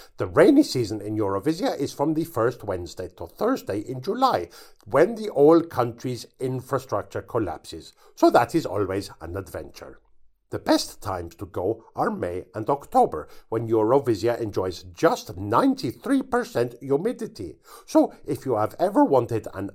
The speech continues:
afro, now is your chance. Visitors in late summer have the chance to see the famous snit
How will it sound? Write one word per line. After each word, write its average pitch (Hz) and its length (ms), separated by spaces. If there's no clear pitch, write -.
afro, 131 500
now 107 440
is 175 180
your 285 220
chance. - 500
Visitors 110 520
in 98 260
late - 240
summer 101 460
have 165 160
the 285 100
chance 131 440
to 185 120
see 117 300
the 110 140
famous 90 500
snit - 540